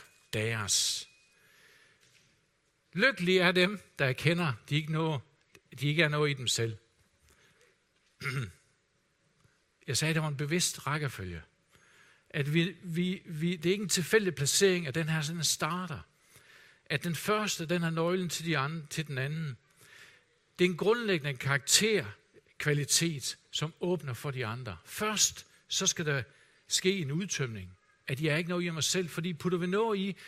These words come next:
hvor vi har noget af vores eget i, så bliver det et mix, som ikke kommer til at holde på den lange bane.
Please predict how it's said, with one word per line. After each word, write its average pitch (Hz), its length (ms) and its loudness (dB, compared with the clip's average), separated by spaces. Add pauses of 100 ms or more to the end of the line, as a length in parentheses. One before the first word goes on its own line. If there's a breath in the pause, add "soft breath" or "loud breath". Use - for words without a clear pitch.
(140 loud breath)
hvor 165 120 0
vi 156 80 0
har 180 220 2
noget 196 180 0
af 180 80 0
vores 135 180 -2
eget 151 340 -2
i, 151 140 -6 (180 loud breath)
så - 140 -4
bliver 185 180 0
det 170 100 4
et 139 80 -2
mix, 185 500 0
som 151 220 -4
ikke 180 120 -2
kommer 151 200 -2
til 175 120 -4
at 156 60 0
holde 147 320 -2 (260 loud breath)
på 139 100 -2
den 135 120 -6
lange 123 260 -4
bane. 110 340 -4